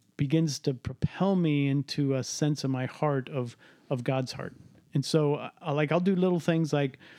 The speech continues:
if I'm gonna meet with somebody, I just, I just pray a short prayer before I meet with them. Like, "Lord, show me what's on your heart for them. How can I bless them?"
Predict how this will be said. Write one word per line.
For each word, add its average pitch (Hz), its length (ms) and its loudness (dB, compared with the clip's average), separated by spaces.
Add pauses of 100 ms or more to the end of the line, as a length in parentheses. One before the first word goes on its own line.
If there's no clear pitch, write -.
(420)
if 147 100 -4
I'm 143 120 2
gonna 139 180 0
meet 156 220 2
with 151 120 -2
somebody, 120 380 -2
I 143 40 0
just, 185 300 -2 (300)
I 156 40 -2
just 196 240 -2
pray 240 200 0
a 151 40 0
short 151 280 -2
prayer 165 220 0
before 127 260 -6
I 127 40 -2
meet 139 160 0
with 127 120 -6
them. 113 140 -8
Like, 131 220 -10
"Lord, 202 380 0 (460)
show - 200 2
me 190 120 6
what's 160 240 2
on 127 380 0 (240)
your 127 160 -2
heart - 260 -8
for - 140 -12
them. 117 220 -12 (160)
How 165 160 2
can 165 200 0
I 131 120 0
bless 117 400 -6
them?" - 240 -18